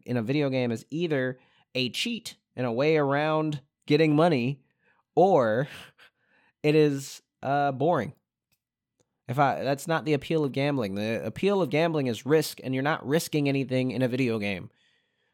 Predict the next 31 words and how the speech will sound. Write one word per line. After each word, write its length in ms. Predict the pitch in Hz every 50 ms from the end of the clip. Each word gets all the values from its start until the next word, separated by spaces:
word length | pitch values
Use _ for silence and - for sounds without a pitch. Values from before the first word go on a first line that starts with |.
| _ _ -
Um, 560 | 135 139 143 143 143 139 135 127 123 117 - _ _ _ _ _ _ _ _ _ _ _ _ _ _ _ _ _ -
beside 460 | 143 165 147 - 196 165 165 165 147
the 40 | 127
point, 420 | 117 - - 101 95 98 104 - - _ _ _ _ _ -
I 120 | 135 135
do 560 | 123 120 143 147 156 156 151 151 151 151 160 - _ _ _ _ _ _ _ _ _ _ _ _ _ -
think 300 | - - 151 151 143 139
that, 400 | 139 127 127 131 123 - - - _
you 120 | - 143
know, 240 | 135 117 110 107 - _ _ _ _ -
I 140 | - 156 180
wouldn't 260 | 185 196 196 185 196
have 100 | 190 170
a 60 | 165
problem 320 | 143 143 156 131 135 139 135
with 100 | 135 123
this 160 | 131 123 -
law 360 | 131 123 127 127 127 123 123
because, 380 | 120 - 120 120 131 120 113 120
you 60 | 131
know, 280 | 127 110 101 101 98 - _ _ _ _ _ _
sex, 360 | - - 170 170 160 - -
drugs, 400 | - 131 135 135 131 117 104 95
rock 260 | 117 113 117 120 -
and 140 | 120 110 107
roll, 280 | 113 110 110 107 107 101 -
gambling, 640 | - 135 139 139 135 127 127 127 127 127 123 120 - -
whatever, 500 | 127 131 127 120 113 117 120 117 113 -
I 140 | - 131 131
get 180 | 110 110 98
it. 140 | 76 - -